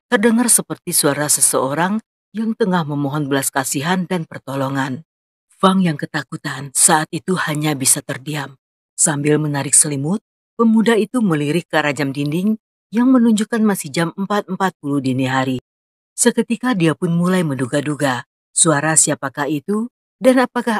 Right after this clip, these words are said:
ada seseorang yang sedang dalam bahaya. Namun Fang yang penasaran memutuskan untuk bangkit dari tempat tidur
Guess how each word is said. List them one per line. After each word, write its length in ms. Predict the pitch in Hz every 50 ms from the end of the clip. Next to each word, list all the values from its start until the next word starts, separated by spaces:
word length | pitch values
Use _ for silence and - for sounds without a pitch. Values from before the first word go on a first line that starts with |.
| -
ada 240 | 196 185 175 190 175
seseorang 560 | - 160 - - 170 147 127 160 175 185 175
yang 240 | 175 214 220 202 -
sedang 320 | - - 151 156 156 151
dalam 240 | 139 139 131 135 131
bahaya. 560 | 123 127 120 127 127 127 127 127 131 131 - - _ _ _ _ _ _ _ _ _ _ 180
Namun 480 | 175 185 185 180 175 180 208 220 202
Fang 240 | - - 208 196 185
yang 160 | 170 156 151
penasaran 720 | 151 - 151 156 160 160 - 175 165 151 143 131 127 123 123 - _ _ _
memutuskan 640 | - 175 175 180 180 180 - 185 - - 214 208 196
untuk 320 | 214 202 190 175 - 202 -
bangkit 400 | - 151 151 143 - - 175 - _
dari 240 | 143 135 139 151 147
tempat 320 | - 139 127 117 131 127
tidur 400 | - 123 120 123 160 190 220 220